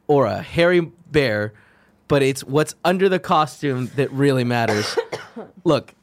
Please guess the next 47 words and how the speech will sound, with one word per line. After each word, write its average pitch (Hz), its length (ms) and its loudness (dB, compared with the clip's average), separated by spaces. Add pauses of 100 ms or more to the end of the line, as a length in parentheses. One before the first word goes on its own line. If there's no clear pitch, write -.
(240)
I've 135 220 -2
nicked 143 180 -2
my 151 140 0
balls. 123 500 0
<laughs> - 60 -20 (760)
It 165 60 2
was 170 140 4
awful, 247 440 2 (140)
and 147 100 -2
there 156 80 2
was 147 140 0
so 196 180 0
much 185 240 0
blood. 147 340 2 (1000)
It's 190 160 2
still 233 200 4
one 220 120 4
of 208 60 0
my 185 120 2
most 165 280 0
traumatic 151 420 0
memories. 131 460 -2 (600)
I 180 140 2
hate 170 280 0
that 160 100 0
I 151 40 2
have 147 160 -2
to - 80 -14
think 147 180 -2
about 147 260 0
it 156 200 -2 (220)
when 151 180 -2
I'm 156 100 0
reading 160 240 -2
this 165 160 -4
ad, 165 300 2 (180)
'cause 175 180 0
it 185 140 0
really 165 460 4
was 151 140 0
terrible. 143 440 0
And 165 220 -4
you 165 100 -4
know 185 80 0
why 196 160 2
it 208 60 2
happened? 220 340 0